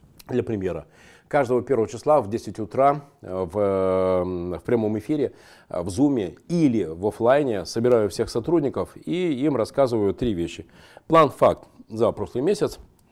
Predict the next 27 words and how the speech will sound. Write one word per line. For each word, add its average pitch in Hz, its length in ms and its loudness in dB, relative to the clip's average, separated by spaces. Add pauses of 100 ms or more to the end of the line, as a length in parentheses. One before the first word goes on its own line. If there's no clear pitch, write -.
(220)
план 135 300 4 (640)
на 107 100 -4
наступивший 104 540 -2
месяц. 92 340 -6 (380)
И 135 280 2
третье, 127 600 -2 (280)
э, - 80 -12
лучший 120 380 -2
сотрудник 113 500 -6
месяца. 90 480 -10
Как - 440 2
он 160 240 0
решал 107 400 0
задачи 101 420 -2
и 98 60 -4
почему 117 380 -6
он 113 40 -2
лучше 101 300 -6
всех. - 320 -14 (380)
Не 131 180 0
по 131 120 0
цвету 156 300 -2
глаз, 120 340 -2
не 120 120 -6
по 120 100 -2
размеру 120 380 -2
талии, 90 500 0